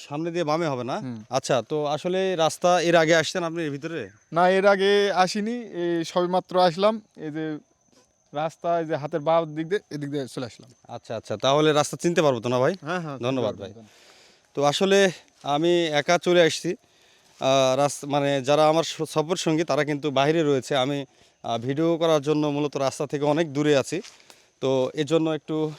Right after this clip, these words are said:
Speaker 1: নিজেকে আনইজি লাগতেছে, একটু ভয় ভয় করতেছে ভিতরে। দেখতে পাচ্ছেন যে এই যে আমার পিছনে, সেটা কিন্তু আমি কিছুক্ষণ আগে যেটা করে গেছিলাম, সেটা পার হয়ে এখন আমি, আহ, বাহিরের পথ খুঁজতেছি। আমি কোন দিক দিয়ে আসছি সেই পথটা এখন আমি আর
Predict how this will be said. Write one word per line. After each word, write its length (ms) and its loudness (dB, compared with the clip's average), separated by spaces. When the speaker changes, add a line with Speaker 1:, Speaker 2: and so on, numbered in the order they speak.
Speaker 1:
নিজেকে 400 -2
আনইজি 580 0
লাগতেছে, 460 -2
একটু 180 -8
ভয় 220 0
ভয় 280 -2
করতেছে 360 -6
ভিতরে। 380 -6
দেখতে 220 -8
পাচ্ছেন 280 -4
যে 160 -4
এই 180 0
যে 100 0
আমার 240 0
পিছনে, 420 -6
সেটা 280 -6
কিন্তু 220 -4
আমি 200 -2
কিছুক্ষণ 300 -10
আগে 220 -2
যেটা 160 -6
করে 280 0
গেছিলাম, 460 -2
সেটা 320 -6
পার 240 2
হয়ে 180 2
এখন 200 -4
আমি, 260 -4
আহ, 160 0
বাহিরের 500 0
পথ 160 0
খুঁজতেছি। 480 -4
আমি 460 -2
কোন 220 -2
দিক 140 -4
দিয়ে 140 6
আসছি 280 0
সেই 260 -4
পথটা 360 -2
এখন 180 -6
আমি 140 -6
আর 80 -4